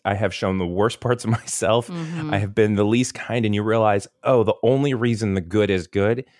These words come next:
Speaker 1: is because there is all kinds of honesty and messiness that precedes it. 'Cause if the
Speaker 2: Yeah.
Speaker 1: whole thing was, when a couple says, "Oh, we've never fought." When I was doing premarital counseling and they said, "We've never fought," it's, it's red flag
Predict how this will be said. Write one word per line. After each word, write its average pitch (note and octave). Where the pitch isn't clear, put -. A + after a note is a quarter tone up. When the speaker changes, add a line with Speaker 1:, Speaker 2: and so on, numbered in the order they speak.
Speaker 1:
is G#2
because F#2+
there F2+
is F2
all G2
kinds F2+
of F2
honesty F2+
and E2+
messiness E2+
that -
precedes E2
it. -
'Cause B2
if C3
the C3
Speaker 2:
Yeah. A#2
Speaker 1:
whole D#3
thing D3
was, B2
when D3+
a -
couple D#3+
says, B2+
"Oh, B2
we've G#2+
never G2+
fought." F#2
When B2+
I C3+
was E3
doing A2+
premarital G2
counseling G#2
and G#2
they G2+
said, F#2+
"We've F#2
never F2
fought," F2+
it's, A2+
it's G#2+
red F2
flag E2